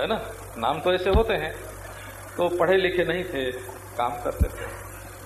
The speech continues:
तो हम ऐसे कहते थे कि जिस वोट में हमारा और दुक्खू का दोनों का बराबर अधिकार है,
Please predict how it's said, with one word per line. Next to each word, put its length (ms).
तो 60
हम 260
ऐसे 240
कहते 380
थे 460
कि 140
जिस 380
वोट 340
में 440
हमारा 380
और 280
दुक्खू 380
का 180
दोनों 340
का 140
बराबर 420
अधिकार 440
है, 380